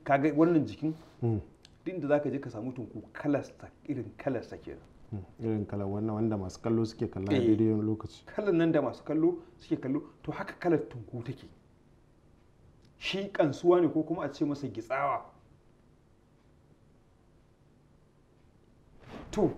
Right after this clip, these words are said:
Speaker 1: duk inda za ka kula da shi, dabba ne, wato mai al'ala, wanda ke iya da bambanci da tsara.
Speaker 2: Hmm.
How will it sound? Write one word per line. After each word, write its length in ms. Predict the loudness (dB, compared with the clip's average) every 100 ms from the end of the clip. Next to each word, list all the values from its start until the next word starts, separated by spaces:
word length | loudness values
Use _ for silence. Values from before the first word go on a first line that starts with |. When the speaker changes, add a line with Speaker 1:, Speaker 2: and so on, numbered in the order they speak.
| -8 -6
Speaker 1:
duk 140 | -6 -4
inda 120 | 0
za 140 | 2 2
ka 140 | 0
kula 240 | 0 6 6
da 80 |
shi, 340 | 6 2 -4 -4 -20 -20 -20 -20 -20 -20 -20 -20 -14 -12 -6 0
dabba 300 | 4 8 10
ne, 180 | 8 4 -4 -20 -14 -6
wato 300 | -6 -4 -6
mai 120 | -6
al'ala, 480 | -8 -8 -4 -2 -4 -12 -20 -20 -20 -12 -4
wanda 160 | -4
ke 80 | -2
iya 100 | -2
da 80 | -2
bambanci 460 | -4 -4 -4 -4 -6
da 80 |
tsara. 420 | -4 -2 0 -2 -4 -18
Speaker 2:
Hmm. 100 | -8